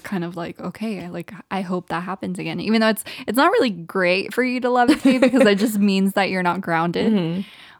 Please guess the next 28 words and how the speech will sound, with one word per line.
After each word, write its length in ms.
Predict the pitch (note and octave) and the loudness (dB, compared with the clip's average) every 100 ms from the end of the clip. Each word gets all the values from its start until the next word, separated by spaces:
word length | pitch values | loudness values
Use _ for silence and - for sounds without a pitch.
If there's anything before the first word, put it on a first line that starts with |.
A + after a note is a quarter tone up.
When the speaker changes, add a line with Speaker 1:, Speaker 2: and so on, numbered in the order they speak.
| _ | _
Speaker 1:
But 380 | F#3+ F3+ E3+ - - | -4 -2 0 -4 -2
anyways, 520 | G#3 F3+ D#3+ F3 - _ _ _ - - _ - | -2 -2 -4 -6 -10 _ _ _ -20 -20 _ -2
<laughs> 20 | - B3+ - D4 - A#3 - A#3 - F4 - - | 0 -2 2 2 4 2 2 -2 -4 -10 -16 -2
past 360 | G#3+ A#3+ - | 0 0 -2
that. 240 | - - - - - - - - - | -8 -8 -10 -16 -16 -16 -20 -16 0
Last 320 | F#3+ G#3 - | 2 2 2
night 220 | F#3+ F#3+ | -2 -2
I 80 | G3+ | -4
did 360 | F#3+ F3+ F3 - - | -2 -2 -2 -6 -6
a 100 | G#3 | -2
meditation 720 | G#3 F#3+ G3 - F3 - G3+ | 0 -2 -4 -6 -8 -6 -6
that 140 | G3+ G#3 | -6 -8
she 140 | G3+ | -10
has, 460 | F3+ F#3+ F#3+ G3 F#3 - | -10 -8 -6 -8 -10 -12
um, 500 | - F3+ F3 E3+ F3 | -8 -6 -6 -10 -6
about 240 | G3+ F#3 F3+ | -2 -2 -4
going 220 | F3 F3+ | -4 -4
to 40 | |
outer 340 | E3+ E3+ F3 F3+ | -4 -4 -6 -10
space. 500 | - - - E4 - | -12 -10 -8 -8 -2
Speaker 2:
Oh, 120 | G3+ | -2
yeah. 260 | E3 - G3 _ - - | 0 -4 -8 _ -18 -8
Speaker 1:
Okay. 320 | G#3 G3+ - - - _ - | -8 -6 -12 -14 -20 _ -4
So 340 | A#3 G#3 F#3 - | 2 4 2 0
I 100 | G#3 | -2
did 260 | G3+ C#4+ | -2 -2
that 220 | G#3+ E3+ F#3 | 0 0 0
one, 460 | E3+ E3+ F3+ A3 | -6 -4 -6 -8